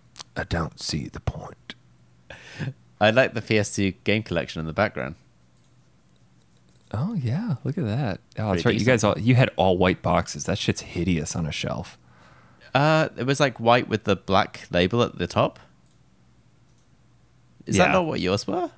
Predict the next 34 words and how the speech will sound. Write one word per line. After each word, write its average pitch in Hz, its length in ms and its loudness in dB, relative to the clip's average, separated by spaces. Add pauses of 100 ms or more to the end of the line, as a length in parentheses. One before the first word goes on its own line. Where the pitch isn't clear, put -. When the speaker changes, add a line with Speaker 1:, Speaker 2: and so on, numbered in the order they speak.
(200)
Speaker 1:
No, 110 680 8
no, 107 220 8
Speaker 2:
Oh, 104 40 8
they 101 100 6
Speaker 1:
no, 113 60 6
Speaker 2:
were 101 120 6
all 101 60 8
Speaker 1:
no. 120 40 6
Speaker 2:
different 127 240 4
designs, 110 580 4
weren't 104 220 2
they? 82 300 2 (1040)
Speaker 1:
Oh, 87 180 4
yeah. 82 200 2
Dan, 107 360 2 (180)
Dan 135 360 4
definitely 90 580 2
had 82 180 0
a 78 60 -2
Squall 78 380 2
phase. 76 460 0 (340)
Speaker 2:
Yeah, 78 340 0
he 76 140 -4
did. 78 240 -6
Speaker 1:
Hardcore. 95 1200 2 (2500)
We'll 98 120 0
have 82 120 -6
to 80 80 -6
share 85 220 0
Speaker 2:
Yeah. 76 40 -4
Speaker 1:
these 73 240 -10
out. 73 300 -8 (3000)
Oh, - 200 -8
man. 58 340 -14